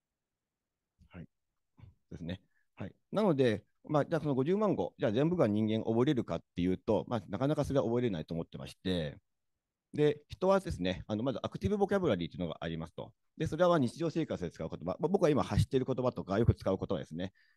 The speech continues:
最近よくあの、仕事でもね、あ、これは世界線が違うとかね、ちょっと流行語で使っちゃってるんですけども、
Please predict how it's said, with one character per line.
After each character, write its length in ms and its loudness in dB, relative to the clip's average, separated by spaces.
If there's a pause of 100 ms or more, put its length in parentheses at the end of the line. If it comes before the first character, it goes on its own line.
最 200 -2
近 140 -4
よ 100 0
く 120 -2
あ 60 -2
の、 340 -4
仕 100 -6
事 140 0
で 80 -4
も 120 -10
ね、 120 -10 (100)
あ、 60 -8
こ 120 -2
れ 40 4
は 60 4
世 100 -2
界 160 2
線 160 -2
が 140 2
違 80 -2
う 100 2
と 80 -8
か 80 -8
ね、 80 -10
ち 40 -10
ょ 0 -
っ 20 -20
と 80 -12
流 200 -4
行 120 -4
語 80 -4
で 100 -6
使 100 -12
っ 60 -12
ち 60 -16
ゃ 40 -6
っ 40 -8
て 80 -10
る 80 -8
ん 20 -12
で 80 -12
す 40 -14
け 60 -10
ど 80 -6
も、 360 -4